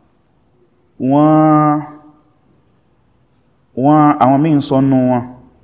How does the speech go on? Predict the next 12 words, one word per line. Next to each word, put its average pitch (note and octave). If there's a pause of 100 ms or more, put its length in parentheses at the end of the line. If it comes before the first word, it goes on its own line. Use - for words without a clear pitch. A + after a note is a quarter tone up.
(120)
àwọn A#2
míì D3
sì C#3
gbàgbọ́ A#2
nínú A#2+ (100)
wọn, G#2 (920)
ní B2+
pé, C#3 (1400)
ah, G#2 (1500)
Qur'an, B2+ (1400)
Qur'an C3+
o, A#2